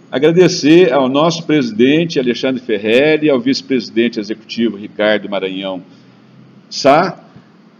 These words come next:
e à engenheira biomédica Ana Paula Lemos Jesus dos Santos, e ao Bruno Roma, nosso vice-presidente financeiro, que tá cuidando da saúde financeira da nossa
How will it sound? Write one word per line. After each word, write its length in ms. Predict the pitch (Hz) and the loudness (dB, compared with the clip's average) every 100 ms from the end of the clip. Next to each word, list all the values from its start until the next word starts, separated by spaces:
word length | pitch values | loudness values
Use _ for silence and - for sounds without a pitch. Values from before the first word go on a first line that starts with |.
| _ | _
e 160 | 143 160 - | 2 2 2
à 120 | 151 | 2
engenheira 560 | 165 151 143 156 156 | 2 2 2 4 2
biomédica 680 | 139 139 127 139 127 113 127 - | 2 2 2 2 0 -2 -4 -2
Ana 260 | 147 151 | 0 2
Paula 340 | - 135 139 120 | 2 6 6 6
Lemos 420 | 113 139 135 113 | 6 4 4 2
Jesus 380 | 117 101 104 117 | 0 -2 -6 -6
dos 180 | 156 | -6
Santos, 560 | - 147 170 175 175 - - _ _ _ | -2 -2 -2 -4 -8 -10 -20 _ _ _
e 360 | 170 190 214 190 | -2 0 0 -2
ao 300 | - 160 180 | 0 4 4
Bruno 400 | 160 147 165 170 | 2 4 2 2
Roma, 640 | 151 135 147 156 160 151 - _ _ _ _ _ _ - | 0 2 2 2 0 -2 -8 _ _ _ _ _ _ -4
nosso 380 | 123 139 135 | 2 2 2
vice-presidente 720 | 120 135 135 135 107 98 131 123 | 2 0 2 0 0 2 0 0
financeiro, 680 | 123 123 113 123 151 175 170 | -2 -2 -2 0 2 2 0
que 160 | 170 | -2
tá 100 | - | -4
cuidando 380 | 127 131 110 120 | -2 -2 0 2
da 80 | 120 | 2
saúde 420 | 113 110 113 110 | 2 2 2 0
financeira 560 | - 110 107 - 110 107 | -4 -4 -4 -2 0 0
da 120 | 104 | -2
nossa 400 | 107 101 98 101 | -4 -4 -4 -8